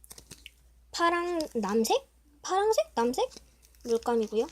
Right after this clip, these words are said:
모른대요, 얘도. <laughs> 그다음에 면봉. 음, 잘 쓰도록 하겠습니다. 제 손이 점점 빨라지고 있죠? 느끼실 거예요.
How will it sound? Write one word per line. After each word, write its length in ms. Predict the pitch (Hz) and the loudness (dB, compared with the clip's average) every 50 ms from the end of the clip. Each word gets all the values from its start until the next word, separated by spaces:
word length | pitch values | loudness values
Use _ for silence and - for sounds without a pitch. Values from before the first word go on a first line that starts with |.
| - - - - - - - - - - - - - - - - - - - - - - - - - | -10 -18 -18 -10 -10 -10 -10 -10 -14 -20 -20 -18 -16 -18 -16 -16 -20 -18 -18 -18 -16 -14 -14 -8 -2
모른대요, 540 | 247 233 254 269 262 247 240 214 220 220 214 | 2 4 4 4 6 4 4 6 6 4 2
얘도. 220 | 196 185 185 - 208 | 0 -4 -4 -6 -8
<laughs> 1900 | - - - - - - 320 - - - - - - - - - - - - - - - - - - - - - - - - - - - - - - | -8 -8 -10 -10 -4 -4 -4 -4 -4 -10 -16 -16 -18 -18 -18 -16 -16 -16 -16 -16 -20 -20 -14 -14 -10 -10 -10 -12 -12 -16 -18 -18 -18 -18 -18 -16 -10
그다음에 320 | - 254 240 240 240 240 226 | -4 0 2 4 4 4 4
면봉. 440 | 214 214 214 220 220 214 208 185 170 135 202 - - _ _ _ - - _ - - - - - - - - - - - - - - - - - - - - - - - - - - - - - - - - - 247 | 2 2 0 0 0 -2 -4 -6 -8 -10 -12 -16 -20 _ _ _ -20 -16 _ -10 -10 -10 -12 -8 -6 -6 -6 -6 -8 -10 -12 -14 -8 -8 -10 -10 -10 -18 -12 -4 -4 -2 -2 -4 -10 -8 -4 -4 -4 -4 -4 -6 -4
음, 120 | 233 240 233 208 190 180 180 190 208 | -2 -2 -2 -2 -2 -2 -4 -4 -4
잘 160 | - - 233 | -2 0 0
쓰도록 500 | 226 - - 269 254 240 220 214 - - | 0 2 0 0 -2 -2 -4 -4 -4 -4
하겠습니다. 640 | 269 254 262 262 - - - 202 196 190 - 226 226 - - - - - - - - - - - - - - - - - - - - | -4 -4 -4 -6 -8 -10 -10 -10 -10 -4 -4 -4 -4 -6 -14 -20 -20 -20 -20 -20 -20 -20 -20 -20 -20 -20 -20 -20 -20 -20 -20 -14 -6
제 80 | - 233 | -4 -2
손이 260 | - 330 320 311 277 | 0 0 0 0 0
점점 300 | - 247 247 233 254 254 | 2 2 4 4 4 6
빨라지고 420 | 262 269 302 370 403 359 330 262 233 | 6 6 6 6 6 4 4 2 2
있죠? 160 | 214 - 233 381 - - - - - - - - - - - - - - - - - - - - - - - - - | 2 2 0 0 -2 -4 -10 -14 -14 -12 -14 -12 -14 -14 -14 -14 -6 -6 -6 -6 -4 -6 -6 -6 -6 -10 -14 -10 -4
느끼실 380 | 226 233 226 - 262 240 226 - | -2 -2 0 0 0 0 0 -2
거예요. 320 | - 190 180 180 190 208 | -4 -8 -8 -10 -12 -14